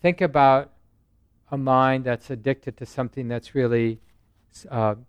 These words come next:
addictive and really destructive. You know, y-,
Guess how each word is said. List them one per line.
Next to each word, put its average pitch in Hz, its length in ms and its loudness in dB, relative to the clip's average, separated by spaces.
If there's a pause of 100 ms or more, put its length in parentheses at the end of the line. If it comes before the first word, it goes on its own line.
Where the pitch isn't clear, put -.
(440)
addictive 101 420 -2 (880)
and 107 220 -10
really 117 280 -2
destructive. 107 760 -6 (1000)
You 131 140 0
know, 127 140 4
y-, 139 180 -6